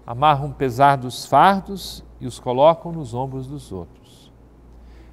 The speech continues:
Mas eles mesmos não estão dispostos a movê-los, nem sequer com um dedo. Fazem todas as suas ações só para serem vistos pelos outros. Eles usam faixas largas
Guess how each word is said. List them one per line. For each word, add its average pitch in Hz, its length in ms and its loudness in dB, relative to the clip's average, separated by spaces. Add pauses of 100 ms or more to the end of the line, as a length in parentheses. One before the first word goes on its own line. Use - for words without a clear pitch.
(140)
Mas 151 240 -2
eles 190 260 0
mesmos 175 540 -2
não 190 240 0
estão 208 300 -6
dispostos 170 720 2
a 156 80 -2
movê-los, 147 800 -6 (720)
nem 190 200 -4
sequer 139 500 -4
com 139 120 -12
um 123 140 -10
dedo. 95 420 -8 (1500)
Fazem 139 400 4
todas 147 360 -4
as 131 120 -4
suas 131 340 -8
ações 175 800 -6 (460)
só 165 260 4
para 165 240 2
serem 151 340 -4
vistos 160 460 -8
pelos 165 400 -10
outros. - 580 -12 (680)
Eles 127 300 -6
usam 143 420 -4
faixas 143 720 -4
largas 180 760 2